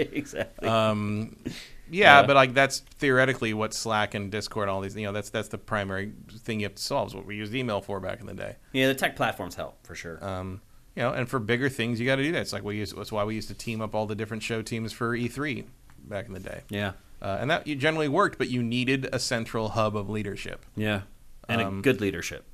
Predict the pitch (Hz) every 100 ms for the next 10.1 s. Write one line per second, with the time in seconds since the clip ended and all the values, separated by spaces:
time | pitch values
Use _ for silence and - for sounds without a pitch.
0 | - 123 117 107 - 113 107 104 117 113
1 | 117 123 156 156 151 - 147 165 - 123
2 | - 120 117 117 123 107 110 151 123 -
3 | 113 104 104 104 104 117 107 110 104 104
4 | 107 104 104 120 110 107 107 104 107 101
5 | 107 104 113 101 101 101 101 104 98 104
6 | 95 101 107 107 95 98 98 98 98 92
7 | - 117 107 98 98 101 - - - 101
8 | 107 104 104 101 110 107 107 104 - -
9 | - - 113 104 113 120 - 120 110 -